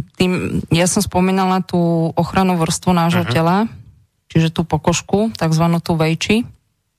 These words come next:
Speaker 2: Teda podľa tradičnej čínskej
Speaker 1: Áno,
Speaker 2: medicíny.
Speaker 1: tak samozrejme, že tým, že ja si dám niečo ohrievajúce alebo teplé do toho organizmu, tak cez ten pôr tá choroba kde vyjde von.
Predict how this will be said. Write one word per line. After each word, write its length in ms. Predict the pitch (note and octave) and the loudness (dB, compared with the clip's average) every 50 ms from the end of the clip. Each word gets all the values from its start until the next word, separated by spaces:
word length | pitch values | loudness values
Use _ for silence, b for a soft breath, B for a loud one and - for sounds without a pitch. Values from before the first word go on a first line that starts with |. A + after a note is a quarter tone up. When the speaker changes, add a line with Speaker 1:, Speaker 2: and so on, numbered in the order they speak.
| _ - | _ 0
Speaker 2:
Teda 160 | A#2+ A2+ G#2 | 0 2 2
podľa 400 | G2+ - A2+ G2+ G#2 G#2 G2 - | 0 0 0 0 0 0 -2 -2
tradičnej 580 | - - A2+ A2 G2+ G#2+ G#2 - - A2 G2+ F#2+ | -2 0 0 0 0 -2 -6 -6 -6 -8 -8 -8
čínskej 300 | - - G#2+ G#2 - F3 | -8 -10 -8 -4 0 2
Speaker 1:
Áno, 480 | E3 E3 E3 E3+ F3 F#3 G3+ A3 A#3 | 2 2 2 2 2 0 0 -2 -2
Speaker 2:
medicíny. 400 | - - - - _ _ _ - | -6 -10 -16 -20 _ _ _ -2
Speaker 1:
tak 140 | F3 F3 E3+ - | -2 0 0 0
samozrejme, 640 | - - F3+ F#3 G3 G3 G3 F#3+ F#3 F#3 F#3 F#3 | 0 0 0 0 0 0 0 0 0 0 0 0
že 320 | F#3 F3 F#3 F#3 F3 F3 F3 | 0 0 0 0 0 0 0
tým, 300 | - - F#3 F#3 F#3 F#3 | 0 0 0 2 2 2
že 100 | F3+ F3+ | 0 0
ja 140 | F3 F3+ F3 | 0 0 0
si 160 | - - F#3+ | 0 0 0
dám 160 | F3 F3+ F3 | 2 2 2
niečo 400 | E3+ E3+ F3 F3+ F3+ - - F3 | 2 2 0 0 -2 -2 -2 0
ohrievajúce 880 | D#3+ E3 F3 G3 G#3+ G3+ F#3+ E3+ D#3 D3+ D3 D3 - - - D#3 D3 - - - - | 2 2 2 2 0 0 0 0 0 0 0 -2 -2 0 0 0 0 -2 -6 -10 -4
alebo 320 | - F3 E3+ D#3 D#3 D#3+ | 0 2 2 2 2 0
teplé 480 | - - G3 F#3+ - D#3+ D3+ D3 D3 C3+ - - - - _ _ _ _ _ _ _ _ - | 0 0 -2 0 0 0 2 2 2 -2 -4 -8 -16 -20 _ _ _ _ _ _ _ _ 0
do 240 | F3 D#3+ E3 F3 F#3+ | 0 2 2 0 -2
toho 360 | - - F#3 F3+ F3+ E3+ D#3 | -2 -2 0 0 2 0 0
organizmu, 680 | D3+ D3 - E3 D#3 D#3+ D#3+ D#3 E3 F3 F#3+ G#3 G#3+ | 0 0 0 2 2 2 0 0 0 0 0 0 0
tak 240 | - - E3+ D#3+ - | -2 -4 -4 -6 -2
cez 160 | - G3+ G#3 - | -2 -2 -2 0
ten 260 | - - F#3+ E3 D3+ | 0 0 0 0 0
pôr 320 | - - C#3 C#3+ E3+ - | 0 0 0 2 2 0
tá 120 | - - E3+ | 0 -2 -4
choroba 600 | - - F3+ F3 F#3 F3+ E3 F3 F3 F3 F3 - _ _ | -2 0 0 2 2 2 0 0 0 0 -2 -4 _ _
kde 260 | - F3+ E3+ D#3 E3 E3 | -4 -2 0 2 2 2
vyjde 280 | E3+ F#3 E3 F#3 F#3 F3+ - - | 2 0 0 0 -2 -2 -2 -2
von. 280 | D#3+ D3+ C#3+ C3 A#2+ | 0 2 2 2 0